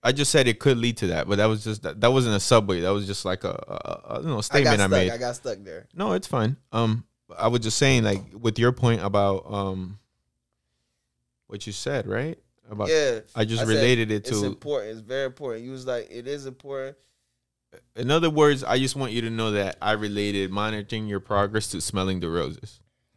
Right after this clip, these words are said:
Speaker 2: There it is. That's what you were saying to, with your dog. You was like, with his wife,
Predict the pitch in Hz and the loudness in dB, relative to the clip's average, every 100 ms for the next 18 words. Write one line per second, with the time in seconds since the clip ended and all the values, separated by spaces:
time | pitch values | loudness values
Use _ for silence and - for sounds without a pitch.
0 | - - 135 123 110 107 127 123 - 107 | -20 -4 0 0 -2 -6 -6 -6 -16 -18
1 | - 107 98 _ 110 107 107 - 110 110 | -20 -20 -20 _ -20 -20 -20 -14 -10 -4
2 | 113 110 110 110 110 107 101 _ _ _ | -4 -4 -10 -12 -10 -10 -10 _ _ _
3 | _ 101 117 113 113 120 120 110 - | _ -16 -12 -12 -6 -4 -4 -6 -14